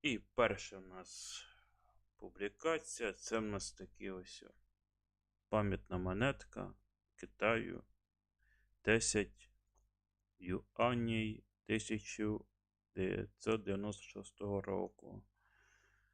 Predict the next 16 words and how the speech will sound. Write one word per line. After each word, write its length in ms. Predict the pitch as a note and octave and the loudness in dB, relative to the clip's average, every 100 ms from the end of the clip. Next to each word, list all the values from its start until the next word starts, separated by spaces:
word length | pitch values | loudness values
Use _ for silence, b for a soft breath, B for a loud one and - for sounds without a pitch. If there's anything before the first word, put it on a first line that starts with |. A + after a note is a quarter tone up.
| b b b _ _ _ | b b b _ _ _
Присвячені 1000 | G#2 G2 - A2+ C3 - C3+ B2 B2+ B2 A2 G2 B B B B B B B | 0 2 6 8 8 6 4 6 4 4 2 0 B B B B B B B
Олімпіаді. 1700 | G2 G#2 B2 A#2+ - B2 A2 F#2+ F#2+ F#2 F2+ F2 F2 - F2 E2+ E2 _ _ _ _ _ - | -2 2 4 2 2 4 6 6 6 6 4 4 0 -4 -6 -4 -8 _ _ _ _ _ 4
Вага 260 | A#2 B2 G#2+ | 6 8 4
такої 500 | - G2 G#2 G2 F#2+ | 2 -4 0 2 2
монетки 680 | G2+ G#2+ G2+ F2+ - F2+ E2+ _ _ | 2 2 2 -2 -8 -14 -14 _ _
тридцять 400 | - A2 A2 - | 0 0 0 -8
один 240 | F#2+ G2+ G#2 | -8 -4 -2
грам 480 | A2+ E3 F#3 F#3 D#3 _ _ _ | 0 2 0 -2 -8 _ _ _
з 120 | - | -12
копейками. 840 | - B2 B2+ A#2+ A2+ - - - - _ _ _ b b b b b b b b b b _ _ _ _ _ _ _ _ | -4 0 4 4 2 -4 -10 -12 -16 _ _ _ b b b b b b b b b b _ _ _ _ _ _ _ _
З-, 380 | G#2 G2 - - | -12 -4 -2 4
виконана 600 | A#2 G#2 G#2 G2+ G2 G2 | 4 4 0 2 2 2
вона 380 | G2 G2 G2 G2 | 2 2 2 2
зі 160 | F2+ G#2 | 0 0
срібла, 840 | - A#2+ B2+ F#3 D3 C#3 C#3 - - _ - | 4 6 6 2 2 2 2 0 -8 _ -2
і 300 | A#2 G#2+ G#2 | 2 2 0